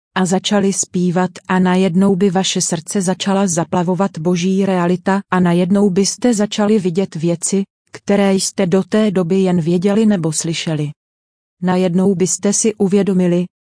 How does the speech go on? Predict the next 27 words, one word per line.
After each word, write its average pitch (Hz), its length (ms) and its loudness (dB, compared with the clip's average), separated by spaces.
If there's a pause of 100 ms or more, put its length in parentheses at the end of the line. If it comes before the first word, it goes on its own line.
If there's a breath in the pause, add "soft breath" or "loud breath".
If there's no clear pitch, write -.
jak 180 260 -2
jste - 260 -4
čistí 208 520 -2
v 180 60 -2
jeho 180 260 0
přítomnosti, 185 880 -2 (240)
najednou 190 580 2
byste 190 440 0
nebyli 202 420 2
odsouzení 185 840 0 (100)
a 208 180 -2
uvědomili 196 600 2
si, 214 260 0 (240)
že 190 180 2
je 190 120 4
vám 220 420 2
úplně 190 480 2
odpuštěno, 196 840 0 (240)
že 180 180 0
vaše 190 320 0
minulost 180 580 2
nemá 190 400 2
ve 180 140 0
vašem 185 420 0
životě 190 440 0
žádnou 185 520 0
moc, 190 420 -2